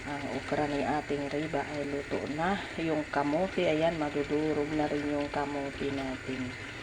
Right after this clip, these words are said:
Masarap, masarap ang okra. Dapat may sili.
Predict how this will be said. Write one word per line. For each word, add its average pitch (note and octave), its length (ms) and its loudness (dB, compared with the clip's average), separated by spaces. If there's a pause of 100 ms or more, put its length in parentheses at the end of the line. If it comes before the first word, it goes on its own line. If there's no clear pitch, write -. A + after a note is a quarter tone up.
(420)
Masarap, D3 1200 2
masarap A3+ 1000 4 (200)
ang F3+ 340 2 (140)
okra. G3 420 2
Dapat G3 300 6
may G#3+ 160 10
sili. F#3 580 6